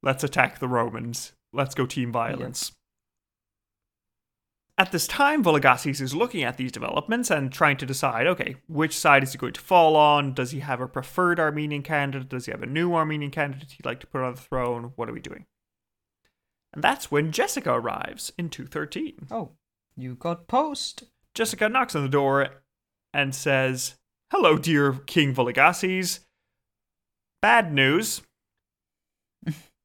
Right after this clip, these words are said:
Speaker 1: Uh, your brother Artabanus, remember him?" Yeah, him. He's crowned himself Artabanus the fourth and is marching from Media,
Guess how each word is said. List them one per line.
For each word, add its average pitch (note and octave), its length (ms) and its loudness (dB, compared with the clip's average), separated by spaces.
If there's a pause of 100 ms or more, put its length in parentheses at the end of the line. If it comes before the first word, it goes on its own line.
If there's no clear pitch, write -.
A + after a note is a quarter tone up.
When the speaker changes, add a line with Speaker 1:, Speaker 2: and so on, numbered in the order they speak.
(180)
Speaker 1:
Uh, D3 320 6 (100)
your E3+ 120 0
brother G3+ 300 2
Artabanus, F3+ 720 2
remember E3 400 -4
him?" C3+ 480 -4 (680)
Yeah, B2+ 240 -2
him. C#3 300 -4 (580)
He's F3+ 160 -6
crowned G#3+ 340 0
himself F#3 440 0
Artabanus D3+ 540 0
the B2 60 -8
fourth E3 600 -2 (120)
and C3 320 0
is C3 220 -6
marching C3 580 0 (400)
from F#3+ 360 2
Media, D#3 500 0